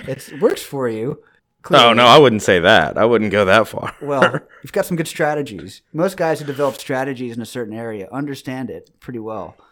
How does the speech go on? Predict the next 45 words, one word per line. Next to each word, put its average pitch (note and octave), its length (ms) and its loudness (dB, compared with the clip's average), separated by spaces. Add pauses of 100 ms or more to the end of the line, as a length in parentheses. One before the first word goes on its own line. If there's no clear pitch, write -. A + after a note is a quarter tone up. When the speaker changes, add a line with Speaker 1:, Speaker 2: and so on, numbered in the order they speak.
(260)
Speaker 1:
And A#2 200 -12
they've A2 240 -8
tested F#3 360 -10
these G2 160 -12
strategies. F#2+ 640 -16 (280)
For - 140 -12
instance, C#3+ 260 -10
like, B2+ 100 -10
the - 60 -18
stock D3 320 -8
market. E2+ 440 -18 (380)
Guys G#2+ 260 -10
who A2 100 -12
trade G2+ 240 -12
in G#2 40 -16
the G2 80 -16
stock A2+ 300 -16
market F#2+ 180 -18
have G2 140 -20
strategies G#2 520 -14
for F2+ 140 -20
how F#2 160 -20
they F#2 100 -18
go F#2+ 160 -20
about G2+ 300 -16
it. A#1+ 200 -20
And G2+ 120 -20
you, B2 420 -12
this A#2 200 -16
is B2+ 80 -10
one C3 100 -6
of C#3 40 -4
your C#3+ 100 -4
strategies. E3+ 600 -8 (420)
I B2 100 -6
don't B2+ 80 -4
know B2+ 80 -4
what A#2+ 160 -8
you're A#2+ 80 -12
trying A2+ 240 -8
to G2+ 260 -10
accomplish G#2+ 540 -12
with F#2 180 -12
it, B2 180 -10
but G2+ 160 -14